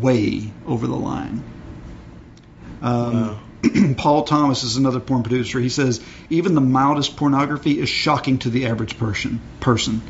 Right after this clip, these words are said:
Speaker 1: and I'm surprised that it's even legal." Um,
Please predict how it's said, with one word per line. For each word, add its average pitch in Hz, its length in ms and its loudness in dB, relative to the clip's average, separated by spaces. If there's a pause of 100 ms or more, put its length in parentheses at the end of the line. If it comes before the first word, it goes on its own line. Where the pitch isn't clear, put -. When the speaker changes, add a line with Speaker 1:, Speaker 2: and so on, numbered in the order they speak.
(220)
Speaker 1:
and 113 100 4
I'm 113 140 6
surprised 117 600 2
that 113 140 0
it's 110 200 -2
even 110 260 4
legal." - 320 -4 (1500)
Um, 110 520 4